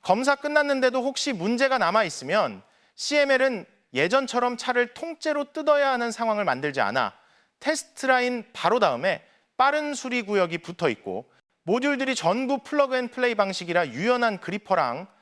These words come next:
표준화된 지그로 실내 모듈 전체나 구동 모듈의 일부를 통째로 빼서 새 걸로 갈아 끼울 수 있어. 다른 부분은 건드릴 필요도 없고. 그러니까 수리가 뜯어서 고치기가 아니라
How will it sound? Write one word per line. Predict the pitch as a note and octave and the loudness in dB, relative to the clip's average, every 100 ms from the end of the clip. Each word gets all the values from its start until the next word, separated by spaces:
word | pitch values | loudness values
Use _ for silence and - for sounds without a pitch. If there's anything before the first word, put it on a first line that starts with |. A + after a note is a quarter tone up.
| _ _ - | _ _ -6
표준화된 | C#4+ C#4+ C4+ B3 A#3+ | -4 0 0 2 -2
지그로 | - E3 F3+ E3 A2 - _ _ | -2 -4 0 0 -2 -6 _ _
실내 | - C#4 C#4 C4 | -6 -2 2 2
모듈 | A#3+ A3+ G#3+ | 0 -2 -4
전체나 | - G3 - A#3 G#3+ | -2 -4 0 0 0
구동 | - D#3+ A3+ B3 | -2 -2 0 2
모듈의 | A3+ G3+ G3+ D3 | 0 0 0 0
일부를 | C#3+ D3+ E3+ | -2 -4 -4
통째로 | - D4 C#4+ C4+ A#3+ - | -4 -8 -2 -2 -2 0
빼서 | B3+ G#3+ B2+ D3 - _ _ _ - | -2 0 -2 -2 -10 _ _ _ -14
새 | - C#4+ | -4 0
걸로 | C#4 C4+ B3+ | 2 2 -2
갈아 | - D#3+ G3+ | -2 0 0
끼울 | G#3+ F#3 | 0 -4
수 | - | -4
있어. | C3+ - G#2 A2+ _ _ _ - | -10 -4 -6 -6 _ _ _ -2
다른 | F3+ A#3 | 0 0
부분은 | A3+ A3 - | -2 -2 -2
건드릴 | C3+ C#3+ C#3 | -4 -2 -6
필요도 | - E3 A#2 | -6 -6 -4
없고. | - F#2+ G2 F3+ _ _ _ - | -6 -10 -10 -12 _ _ _ 0
그러니까 | A3 C#4 C4 C4 | 2 2 0 -2
수리가 | - C4 A#3+ A#3 A#3 | -2 -6 0 0 0
뜯어서 | C4 B3+ A#3+ A#3 | -2 0 2 -2
고치기가 | - C#3+ - F3+ F3+ D#3 | -2 -10 -8 -8 0 0
아니라 | A2 A#2 G#3+ | 0 0 0